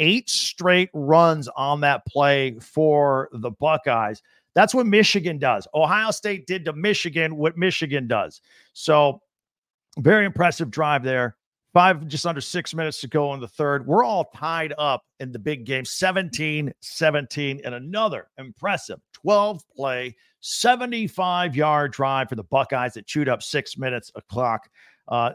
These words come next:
absolutely amazing. Next drive for Michigan. This was a key point of the game. Ohio State had just tied the game.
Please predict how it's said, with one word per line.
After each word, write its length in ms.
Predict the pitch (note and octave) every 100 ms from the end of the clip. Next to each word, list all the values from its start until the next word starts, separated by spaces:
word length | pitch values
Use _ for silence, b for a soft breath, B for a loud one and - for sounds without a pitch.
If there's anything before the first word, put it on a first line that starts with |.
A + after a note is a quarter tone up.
| -
absolutely 720 | F3 - D3+ C#3+ C#3 B2 A#2 A#2+
amazing. 580 | C3+ B2+ B2 A2 G2+ - b b b -
Next 360 | C#3 G3+ - -
drive 440 | F#3+ F#3+ F#3+ F3
for 180 | - C#3+
Michigan. 500 | D3+ F#3+ - F3+ D#3+
This 200 | E3+ F#3+
was 100 | C#3+
a 60 |
key 260 | C#3 - D#3+
point 340 | - D#3+ D3+
of 60 | C#3+
the 60 | B2
game. 320 | C#3+ C3 A#2
Ohio 300 | A#2 E3 F#3
State 240 | - D#3
had 100 | C#3+
just 300 | A#2+ G#3 -
tied 260 | F#3 F#3 F3
the 60 | E3
game. 420 | D3 C#3 C3